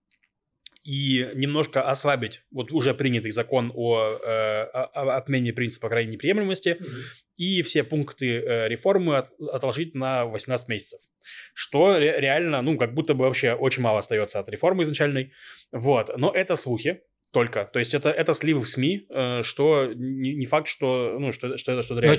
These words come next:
Speaker 3: очень звучит, как будто сливы Нетаньягу, э, чтобы показать, какие, э, левые, э, э, говно, не хотят договариваться ни о чем. И вот посмотрите
Speaker 1: Э,
Speaker 3: на
Speaker 1: да.
Speaker 3: них.
Speaker 1: Вот. Э, потом, э, кроме этого, э, э, э, э, э,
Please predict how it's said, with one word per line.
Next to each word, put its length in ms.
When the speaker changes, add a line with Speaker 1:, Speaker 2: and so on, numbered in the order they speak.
Speaker 3:
очень 100
звучит, 300
как 160
будто 220
сливы 640
Нетаньягу, 640
э, 160
чтобы 480
показать, 440
какие, 400
э, 560
левые, 600
э, 640
э, 460
говно, 360
не 100
хотят 240
договариваться 480
ни 100
о 40
чем. 320
И 60
вот 120
посмотрите 380
Speaker 1:
Э, 40
Speaker 3:
на 40
Speaker 1:
да. 80
Speaker 3:
них. 640
Speaker 1:
Вот. 380
Э, 220
потом, 420
э, 160
кроме 280
этого, 440
э, 20
э, 400
э, 140
э, 520
э, 20